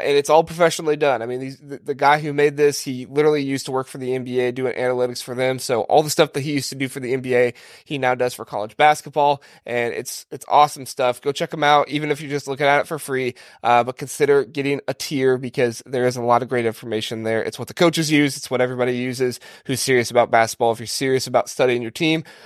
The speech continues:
or the opponents, the matchups, uh, go to C B B Analytics and check 'em out.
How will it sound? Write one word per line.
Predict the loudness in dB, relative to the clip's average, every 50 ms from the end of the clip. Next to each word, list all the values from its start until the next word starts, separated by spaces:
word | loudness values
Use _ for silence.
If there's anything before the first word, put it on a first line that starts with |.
| -18 -4 2
or | 4 4 4
the | 4 2
opponents, | 0 2 2 4 4 4 2 0 -4
the | 0 2
matchups, | 2 2 2 4 2 2 2 2 -2 -8 -8 -12 _ _
uh, | -4 -4 -4 -2
go | -2 -2 -2
to | -2
C | -4 -6 -8 -8
B | -8
B | -6 -6 -6 -8 -6 -4
Analytics | -2 0 0 0 0 -2 -2 -2 -2 -4 -6 -10 -14 -14 _
and | -12 -12 -12 -14 -16 _
check | _ -14 -14 -14 -14
'em | -10 -8
out. | -8 -8 -8